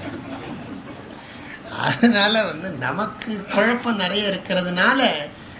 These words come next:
நம்ம ஆராய்ச்சியெல்லாம் சரி இது பழகாததுனால நம்ம ஆராய்ச்சியெல்லாம் வேற சப்ஜெக்ட், இப்படியெல்லாம் ஆராய்ச்சி பண்ணாததுனால நமக்கு அது குழப்பம் மாதிரி தோன்றுகிறது.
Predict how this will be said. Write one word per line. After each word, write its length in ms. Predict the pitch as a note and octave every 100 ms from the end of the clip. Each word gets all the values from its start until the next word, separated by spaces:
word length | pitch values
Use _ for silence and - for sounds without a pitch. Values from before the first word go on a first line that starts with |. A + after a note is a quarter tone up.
| -
நம்ம 280 | G3 G#3 G#3+
ஆராய்ச்சியெல்லாம் 840 | G3+ G3+ A3+ A#3 G#3+ - G3+ G#3+ G3
சரி 140 | F3+
இது 260 | F#3 F#3 G#3
பழகாததுனால 880 | E3 F#3 F3+ G3 E3+ D3+ D3 D#3+ F3
நம்ம 460 | D3 D#3+ E3+ D3+ E3+
ஆராய்ச்சியெல்லாம் 560 | F3+ E3+ - D#3+ E3+
வேற 280 | C3+ F3+ F#3
சப்ஜெக்ட், 440 | D#3 C3+ C#3 C3+ - - - - - - -
இப்படியெல்லாம் 640 | D#3+ - A#3+ A3 G#3 A3 F#3+
ஆராய்ச்சி 480 | F#3 F3+ E3+ - C#3+
பண்ணாததுனால 880 | C3 E3 G3 F3+ D3+ C#3+ C3+ F3 B3
நமக்கு 280 | A3+ F#3+ D#3+
அது 160 | D3
குழப்பம் 400 | C3+ D#3+ D#3+ D3+
மாதிரி 340 | C3+ C3+ E3+ D#3+
தோன்றுகிறது. 560 | B2+ A#2 A2+ - -